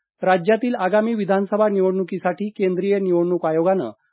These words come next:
वंचित बहुजन आघाडी आणि प्रहार जनशक्ती पक्षाला निवडणूक चिन्हांचं वाटप केलं आहे. वंचित आघाडीला गॅस सिलेंडर, तर प्रहार जनशक्ती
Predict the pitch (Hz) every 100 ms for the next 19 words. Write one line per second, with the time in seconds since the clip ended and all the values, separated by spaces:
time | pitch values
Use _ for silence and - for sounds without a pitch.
0 | - 185 190 180 220 180 185 185 202 185
1 | 165 180 214 170 180 180 175 151 190 202
2 | 175 175 165 170 - 175 160 190 190 113
3 | - _ _ 185 190 202 196 220 - 185
4 | 180 175 208 196 160 165 - 156 139 120
5 | 107 - _ _ - 180 175 220 190 180
6 | 190 196 202 185 175 185 - 185 190 190
7 | 208 214 _ _ _ 180 175 196 170 208
8 | 220 185 185 175 185 175 -